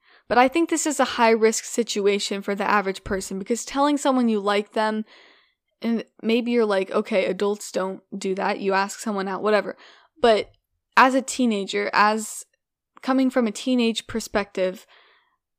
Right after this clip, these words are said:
telling someone that you like them romantically is extremely embarrassing if that person doesn't like you back, and it's just very daunting. Because as a teenager, you have this bubble of your home life and your school life and your work life, and that's it.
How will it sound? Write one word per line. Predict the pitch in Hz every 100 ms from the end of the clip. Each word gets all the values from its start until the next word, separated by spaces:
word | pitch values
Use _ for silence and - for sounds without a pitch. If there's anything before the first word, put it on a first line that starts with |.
| _ _ _ _ _ -
telling | - 294 311
someone | - 269 247
that | 220
you | 208 208
like | 185 208 214 -
them | 226
romantically | 220 208 196 196 196 190 -
is | 190 196 185 190 - _ _ _ _ _ _ -
extremely | 254 - - 269 294 285 247
embarrassing | 220 202 202 196 - 196 190
if | - 196
that | 196 190
person | 208 202
doesn't | 196 190 185
like | 185
you | 190
back, | 190 190 -
and | 226
it's | 233 -
just | - 277 262 - - - _ _ 220
very | 202 262 285 190
daunting. | 185 - 208 220 214 - - - - _ _ _
Because | 240 254 220 214 196 - - -
as | 220 208
a |
teenager, | 202 - 285 269 226 226
you | 214 202
have | - 214 220
this | 214
bubble | - 208 208 202 202 190
of | 196 185 196 202
your | 196
home | 220 247 240
life | 226 214
and | - 190
your | 190
school | - 226 214
life | 208 196 196
and | 190 190
your |
work | 185 202 196
life, | 196 190 190
and | 196
that's | 190 208 -
it. | - -